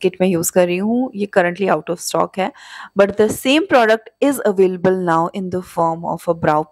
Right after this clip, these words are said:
pencil, तो आप उसको चेकआउट कर सकते हो। नेक्स्ट है आई मेकअप। आई मेकअप में आजकल मुझे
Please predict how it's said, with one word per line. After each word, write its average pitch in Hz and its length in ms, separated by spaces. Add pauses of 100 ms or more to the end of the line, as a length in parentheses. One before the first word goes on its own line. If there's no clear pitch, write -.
pencil, 214 440 (340)
तो 208 60
आप 196 100
उसको 208 220
चेकआउट 160 360
कर 147 160 (120)
सकते 160 260
हो। 208 300
नेक्स्ट 302 300
है 294 200
आई 180 220
मेकअप। 175 540
आई 254 140
मेकअप 320 320
में 339 80
आजकल 254 360
मुझे 254 400